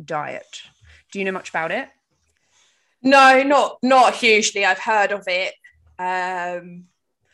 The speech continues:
Speaker 2: I've heard of it. I've seen people on social media sort of really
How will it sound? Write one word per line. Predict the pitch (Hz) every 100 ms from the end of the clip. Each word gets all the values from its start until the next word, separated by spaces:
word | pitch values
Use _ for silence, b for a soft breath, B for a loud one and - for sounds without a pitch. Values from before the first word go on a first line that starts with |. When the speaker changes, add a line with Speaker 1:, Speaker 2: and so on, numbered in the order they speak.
| b b b _
Speaker 2:
I've | 175 165 175
heard | 214 196 -
of | 190
it. | 185
I've | - 165
seen | - - - 208 196 185 185 180 180 180
people | 175 220 180
on | 180
social | 180 165 - 170
media | 170 180 175 175 170 165 165 165 160 160 _ _ _
sort | - - 165
of |
really | 170 165 156 151 151